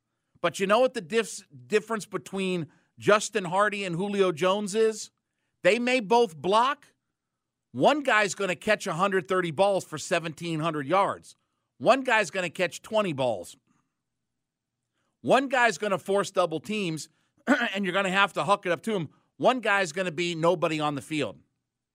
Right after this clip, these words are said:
Every wide receiver at some point in the league has to block.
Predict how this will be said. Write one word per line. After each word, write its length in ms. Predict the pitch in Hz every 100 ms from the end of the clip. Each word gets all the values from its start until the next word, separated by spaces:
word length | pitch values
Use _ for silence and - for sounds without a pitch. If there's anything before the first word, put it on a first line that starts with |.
| _ _ _ _ _ _ _ _ _ _ _ _ _ _ _ _ _ -
Every 260 | 214 240 254
wide 280 | 226 220
receiver 360 | 180 - 208 170
at 80 | 160
some 200 | 175 165
point 220 | 170 160
in 60 | 139
the 60 |
league 200 | 160 120
has 220 | 139 139 -
to 60 |
block. 440 | 107 143 127 -